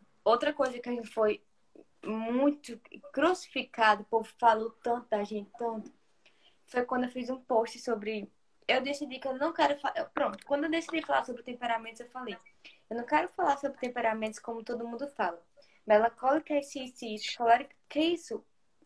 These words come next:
Vira signo." As pessoas pegam esse post e dizem, "Ah, então é por isso que eu sou isso, isso, isso." Não, não é assim. Então a gente preparou um post sobre o fleumático, que foi sobre Harry Potter.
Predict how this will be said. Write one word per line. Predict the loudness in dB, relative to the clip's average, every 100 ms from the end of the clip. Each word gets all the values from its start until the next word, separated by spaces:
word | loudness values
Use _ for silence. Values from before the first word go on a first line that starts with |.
| _ -6
Vira | 2 4 4
signo." | 2 -4 -2 -6 -8 _ _ _ -20 -8 -2
As | -2
pessoas | -2 -4 -4
pegam | 0 2 2 0 -2
esse | -8 -8 0
post | 0 0 -4
e | -6
dizem, | 0 2
"Ah, | 2
então | 0 0
é | 0
por | -2 -6
isso | -4
que | -6
eu |
sou | -2 -2
isso, | -4 -6
isso, | -12 -12
isso." | -18 -12
Não, | -12
não | -10 -6
é |
assim. | -6 -6 -14 -16 _ _ _ _ _ _ _ _ _ _
Então | 0
a | 2
gente |
preparou | 2 4 4 4
um | 2
post | 2 2 -2
sobre | -6 -6
o | -6
fleumático, | -2 0 0 0 -2 -10 -14 -16 _ -14
que | -6
foi | -4
sobre | -4 -4
Harry | -2 -4 -2
Potter. | -2 -2 -4 -10